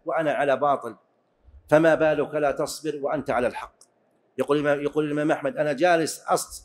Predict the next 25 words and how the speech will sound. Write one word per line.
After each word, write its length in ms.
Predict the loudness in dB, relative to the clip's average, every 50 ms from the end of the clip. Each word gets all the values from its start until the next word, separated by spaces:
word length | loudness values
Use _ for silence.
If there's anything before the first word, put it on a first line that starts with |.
| _ -20 _ _ -8
صابر 580 | -2 4 6 6 8 8 6 4 4 2 2
على 220 | 4 2 2 2 2
الجلد 500 | 0 -2 -2 0 0 0 -2 -4 _ _ _ _ _ _ _ _ _ _ _ _ _ 0
وال-، 180 | 0 0 0 0 -8 -6 -4
والإيذاء 580 | -4 -2 0 0 0 0 2 0 0 -2 0
مع 200 | -2 -2 0 0
أني 160 | -2 -4 -4 -2
مجرم 440 | -2 -2 -2 0 -2 -4 -4 -6
سارق، 420 | -10 -6 -4 -4 -2 -4 -6 -8 _ _ _ _ _ _ _ _ _ _ _ _
فكيف 420 | -2 -2 2 4 4 4 4 4
لا 200 | 2 4 4 4
تصبر 580 | 4 2 0 -2 -2 -4 -2 0 0 2 2 2
أنت 400 | 0 0 0 0 0 0 -2 -4 -10 _ _ _ _ -4
وأنت 320 | -2 0 0 0 0 0
على 160 | -2 -2 -2 -2
الحق؟" 260 | -4 -4 -12 -14 _ _ _ _ _
كان 180 | 2 2 2 2
الإمام 300 | 2 0 0 0 2 2
أحمد 320 | 0 2 2 0 2 4
يذكر 480 | 6 6 6 6 2 -2 0 2 4 6
ذلك، 400 | 6 6 6 6 4 2 -2 -4 -20 _ _ _ _ _ _ _ _ _ -4
يقول: 240 | -4 -2 0 0 2
"ما، 180 | 4 2 2 2
يعني 240 | 2 -2 -2 0 2
ما 460 | 2 2 4 2 2 0 -2 -4